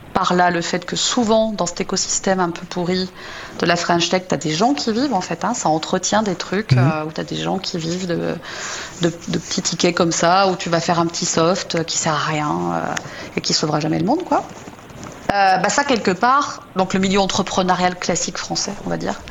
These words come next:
Speaker 1: bah ça, quelque part, tout ce que je viens de te décrire sur Lomé et ces gens qu'on rencontre, c'est à l'antithèse de ça.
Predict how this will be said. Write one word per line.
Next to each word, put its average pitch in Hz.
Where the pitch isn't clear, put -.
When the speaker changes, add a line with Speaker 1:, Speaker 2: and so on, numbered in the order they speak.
Speaker 1:
bah 185
ça, 269
quelque 202
part, 247
tout 240
ce -
que 226
je 196
viens 202
de 190
te 196
décrire 185
sur -
Lomé 170
et 285
ces -
gens 185
qu'on 180
rencontre, 165
c'est -
à 156
l'antithèse 226
de -
ça. -